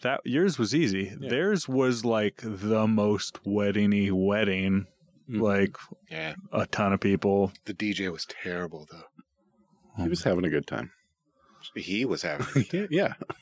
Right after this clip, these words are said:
Speaker 2: <laughs> Didn't Kirsten tell him not to play specific songs and he played them anyway?
Speaker 3: I, that's what I heard.
Speaker 2: Yeah, yeah.
Speaker 3: I remember jamming hard to some terrible songs just because
Speaker 2: <laughs>
Speaker 3: like, he wouldn't put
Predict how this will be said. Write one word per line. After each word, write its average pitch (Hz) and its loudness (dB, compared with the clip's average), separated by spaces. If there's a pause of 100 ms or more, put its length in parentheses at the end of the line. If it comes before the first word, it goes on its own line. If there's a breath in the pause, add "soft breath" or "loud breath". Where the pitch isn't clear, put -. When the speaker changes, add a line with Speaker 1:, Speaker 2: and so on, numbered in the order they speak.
Speaker 2:
<laughs> 880 -4 (1400 loud breath)
Didn't 196 4
Kirsten 185 2
tell 139 2
him 127 4
not 110 2
to - -12
play 113 2
specific 104 0
songs 98 2
and 90 2
he 87 4
played 87 0
them 87 2
anyway? 90 0 (140)
Speaker 3:
I, 127 -2
that's 127 -4
what 123 0
I 107 -2
heard. 120 -2
Speaker 2:
Yeah, 92 0
yeah. 87 -2
Speaker 3:
I 123 -8
remember 147 -2
jamming 98 -4
hard 101 -2 (160)
to 98 -6
some 87 -8
terrible 101 -4
songs 90 -4
just 143 -2
because 117 -2
Speaker 2:
<laughs> - -
Speaker 3:
like, 117 0
he 120 -2
wouldn't 127 -2
put 135 -4